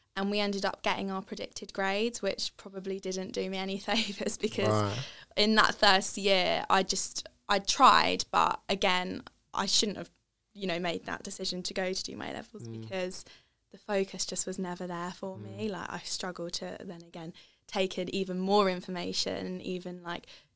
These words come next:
Speaker 1: more difficult topics and
Speaker 2: Mm-hmm.
Speaker 1: stuff. So, um, I did okay. I got okay grades, but I wasn't necessarily, like, happy with them. Um, and after that, I was like, "Okay, what now?"
Speaker 2: Mm.
Speaker 1: Because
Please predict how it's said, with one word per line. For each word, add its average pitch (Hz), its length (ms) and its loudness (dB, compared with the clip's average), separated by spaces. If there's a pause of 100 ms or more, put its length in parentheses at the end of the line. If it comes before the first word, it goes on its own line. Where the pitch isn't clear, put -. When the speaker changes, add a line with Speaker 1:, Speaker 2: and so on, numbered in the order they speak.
Speaker 1:
more 196 200 -12
difficult 214 520 0
topics - 480 -8
and 190 120 -4
Speaker 2:
Mm-hmm. - 100 -2
Speaker 1:
stuff. - 260 -4
So, 180 340 2 (460)
um, 180 480 2 (140)
I 180 560 0 (580)
did 226 160 6
okay. 190 480 4
I 185 120 4
got - 180 0
okay 185 420 2
grades, 185 540 0
but - 240 0
I 190 100 4
wasn't 185 280 -4
necessarily, 185 640 -4
like, 175 180 -8
happy 196 460 -10
with 190 220 -8
them. 190 360 -2 (560)
Um, 185 520 -2 (200)
and 180 640 0 (140)
after 180 260 2
that, 185 80 0
I 175 60 0
was 180 120 -4
like, 180 200 -6
"Okay, 175 240 -6
what 175 220 -10
now?" 175 300 -8
Speaker 2:
Mm. 226 40 -16
Speaker 1:
Because 113 520 -10